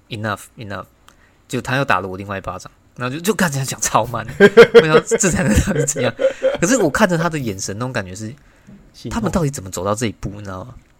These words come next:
Speaker 2: 哦。
Speaker 1: 就是明明当初结婚，他可能，哎，双方是很爱着对方这样的，那个眼神真的是有够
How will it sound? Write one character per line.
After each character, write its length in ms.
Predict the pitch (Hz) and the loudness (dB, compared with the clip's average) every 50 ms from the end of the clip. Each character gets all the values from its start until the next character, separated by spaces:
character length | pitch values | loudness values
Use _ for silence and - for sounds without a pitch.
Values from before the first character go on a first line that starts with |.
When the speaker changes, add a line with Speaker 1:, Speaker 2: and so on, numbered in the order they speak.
| _ _ | _ _
Speaker 2:
哦。 500 | - 104 101 95 92 90 87 87 - - - - - | -18 -16 -14 -12 -12 -12 -14 -14 -18 -20 -20 -20 -12
Speaker 1:
就 100 | - 151 | -8 -6
是 60 | 156 165 | -6 -4
明 140 | 147 135 | -4 -4
明 120 | 127 131 123 | -6 -4 -2
当 220 | - 131 127 131 | 0 0 0 0
初 380 | 131 - - 120 117 117 127 143 - _ _ _ _ _ _ _ _ _ _ _ _ | -2 -4 -4 -6 -6 -8 -10 -14 -18 _ _ _ _ _ _ _ _ _ _ _ _
结 320 | - - - - 101 98 101 | -16 -14 -10 -10 -8 -8 -8
婚， 360 | 98 110 113 107 107 107 107 | -6 -4 -4 -4 -4 -6 -8
他 200 | 147 - - 120 | -10 -8 -10 -8
可 120 | - - | -8 -10
能， 340 | 101 92 92 92 92 92 101 - - - | -12 -12 -14 -16 -18 -18 -20 -20 -18 -16
哎， 260 | 101 95 90 - - - 135 - _ - | -14 -14 -14 -14 -16 -20 -20 -20 _ -20
双 280 | - - 110 104 107 | -12 -10 -10 -10 -8
方 240 | 104 - 107 101 104 | -6 -6 -8 -6 -8
是 220 | - - 117 104 98 107 117 123 147 _ _ _ _ _ _ _ _ _ _ | -8 -10 -10 -10 -10 -12 -18 -20 -20 _ _ _ _ _ _ _ _ _ _
很 180 | - - 107 101 | -14 -14 -10 -6
爱 160 | - - - | -4 -2 -2
着 100 | - 101 | -2 -4
对 180 | 98 - 107 98 | -6 -6 -6 -6
方 280 | 92 - 92 90 90 90 | -8 -10 -14 -14 -14 -16
这 80 | 92 | -16
样 100 | 87 - | -16 -16
的， 100 | 117 113 - _ _ _ _ _ _ _ _ _ _ _ _ _ _ _ - | -18 -20 -20 _ _ _ _ _ _ _ _ _ _ _ _ _ _ _ -4
那 80 | 254 | -2
个 60 | 240 | 0
眼 160 | 208 139 120 107 | 0 0 0 0
神 200 | 107 123 107 120 | -2 -6 -6 -6
真 100 | 151 160 | -6 -6
的 80 | 156 | -4
是 120 | 156 180 165 | -4 -6 -4
有 180 | 123 101 92 | -4 -6 -4
够 320 | - - 131 120 120 143 | -2 -2 0 0 -2 -4